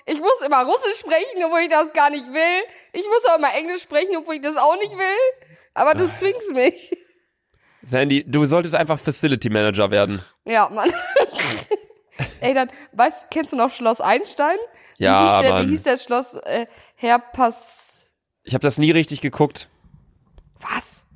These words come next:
Speaker 2: Nee, ich war nie Schloss Einstein-Fan. Diese ganzen Kika-Serien war gar nicht meins. Ich war immer eher Yu-Gi-Oh! und so, Digimon, Pokémon.
Speaker 1: Ja, Super R T L eher, ne?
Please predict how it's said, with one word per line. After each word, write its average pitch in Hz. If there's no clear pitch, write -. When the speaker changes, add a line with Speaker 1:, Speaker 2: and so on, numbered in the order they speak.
Speaker 2:
Nee, 180
ich -
war 156
nie 202
Schloss -
Einstein-Fan. 165
Diese 147
ganzen 180
Kika-Serien 139
war 143
gar 151
nicht 151
meins. 127
Ich -
war 156
immer 165
eher 151
Yu-Gi-Oh! 147
und 135
so, 123
Digimon, 123
Pokémon. 117
Speaker 1:
Ja, 208
Super 226
R 190
T 202
L 180
eher, 190
ne? 214